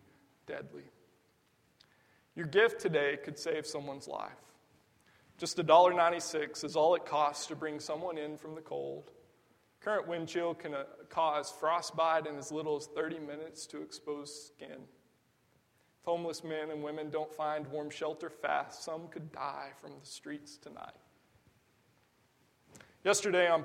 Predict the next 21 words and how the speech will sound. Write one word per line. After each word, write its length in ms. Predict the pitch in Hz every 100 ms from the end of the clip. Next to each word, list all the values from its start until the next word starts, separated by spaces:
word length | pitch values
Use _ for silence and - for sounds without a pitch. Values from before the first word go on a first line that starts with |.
| -
Facebook, 440 | - 165 - 160 160
we 80 | 151
posted 400 | 160 156 - 156
that 200 | 156 156
picture. 400 | 151 - 151 143
You 140 | 143
saw 360 | - 143 143 139
it. 120 | - - - - _ _ _ _ _ _ _
Church, 320 | 202 165 -
this 200 | 170 165
morning, 460 | 196 254 247 190 170 170 170
back 580 | 185 180 185 - 151 143
by 140 | 165
where 180 | 160 160
Patrick's 520 | 156 160 165 165 156
at, 340 | 170 156 151 - - -
I 40 | 165 - -
put 140 | - 180
a 40 |
little 220 | 165 175
box. 640 | 165 160 135 151 - -